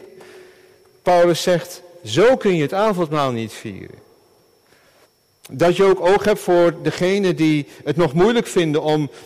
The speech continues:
dicht bij elkaar te zitten en die liever anderhalve meter houden. En dat je ook respect hebt voor mensen die dat dan wel doen.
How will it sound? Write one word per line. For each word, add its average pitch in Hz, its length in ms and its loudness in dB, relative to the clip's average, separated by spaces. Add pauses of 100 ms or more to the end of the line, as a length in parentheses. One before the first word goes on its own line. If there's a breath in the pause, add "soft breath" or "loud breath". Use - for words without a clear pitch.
dicht 185 300 -2
bij 170 120 2
elkaar 190 340 0
te 208 100 -4
zitten 156 340 -2
en 131 60 -6
die 135 100 -4
liever 156 280 -2
anderhalve 143 480 -2
meter 165 380 -4
houden. 123 320 -2 (200 loud breath)
En 165 120 0
dat 175 180 2
je 196 100 0
ook 233 200 0
respect 180 400 -2
hebt 165 240 0 (140 loud breath)
voor 156 140 -2
mensen 160 340 0
die 160 120 -4
dat 151 160 0
dan 156 160 -2
wel 170 220 2
doen. 208 320 -4